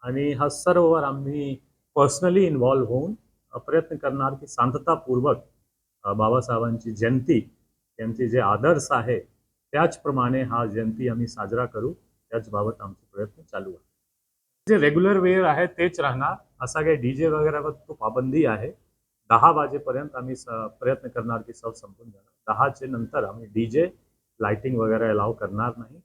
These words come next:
क्राऊडची मूव्हमेंट जे आहे, ते बारा ब-, वाजेपर्यंत राहणार. जे, अ, महापुरुषांचे पुतळा समोर जाऊन अभिवादन करणार किंवा, अ, मिरवणूक संपल्यानंतर जे परत जाणार,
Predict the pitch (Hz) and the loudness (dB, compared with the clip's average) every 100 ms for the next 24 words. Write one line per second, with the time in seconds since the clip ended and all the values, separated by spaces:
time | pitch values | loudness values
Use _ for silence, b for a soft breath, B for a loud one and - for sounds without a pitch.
0 | - 147 170 214 - 190 165 160 151 170 | 0 4 6 6 0 -8 -6 -4 -4 -6
1 | 139 143 123 156 - 113 107 120 117 117 | -4 -4 -4 -8 -10 -4 -2 -2 -4 -6
2 | 107 107 113 107 110 110 107 101 127 _ | -6 -6 -10 -18 -20 -20 -20 -20 -20 _
3 | - 120 113 - _ _ _ _ 98 101 | -6 -4 -4 -8 _ _ _ _ -2 0
4 | 101 101 101 - _ _ - 104 120 117 | 0 0 -2 -6 _ _ -6 -2 -2 -2
5 | 117 123 117 120 - 104 123 120 120 117 | -4 -4 -8 -8 -16 -8 -4 -4 -4 -4
6 | 113 104 107 117 104 107 101 101 120 120 | -4 -4 -6 -6 -4 -2 0 0 -2 -4
7 | 113 107 107 107 - 120 123 113 - _ | -8 -12 -14 -14 -16 -12 -8 -8 -12 _
8 | _ _ _ _ 101 98 104 101 - - | _ _ _ _ -4 -2 0 -4 -10 0
9 | 131 147 165 185 - 139 135 147 139 131 | 2 4 4 0 0 -4 0 0 0 -2
10 | 131 113 120 - 123 147 110 107 104 | -2 -4 -4 0 0 0 -2 -6 -6